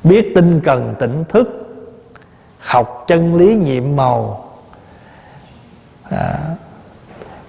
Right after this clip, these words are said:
sống mà biết mình, biết ta, thì đi đâu cũng an toàn, tới đâu cũng vững mạnh. Hồi đó nó có cái quyển, à, bói á, Khổng Minh Gia Cát Thần Số,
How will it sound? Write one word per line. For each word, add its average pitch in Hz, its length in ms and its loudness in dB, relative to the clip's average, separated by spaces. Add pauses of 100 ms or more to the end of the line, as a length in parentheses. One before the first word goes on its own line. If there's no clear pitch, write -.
(200)
sống 247 440 2
mà 160 80 4
biết 196 220 2
mình, 127 460 2
biết 202 240 2
ta, 170 400 0 (480)
thì 120 180 2
đi 170 220 6
đâu 175 380 4
cũng 175 160 0
an 165 320 0
toàn, 117 420 2
tới 185 180 2
đâu 165 300 4
cũng 165 180 -2
vững 139 260 -6
mạnh. 113 140 -8 (1800)
Hồi 127 180 0
đó 151 240 4
nó 202 100 2
có 180 160 0
cái 180 220 2
quyển, 127 300 0
à, 151 180 0
bói 160 300 2
á, 247 160 -4 (760)
Khổng 151 360 0
Minh 156 240 2
Gia 151 180 2
Cát 170 260 -2
Thần 117 240 -6
Số, 139 340 -6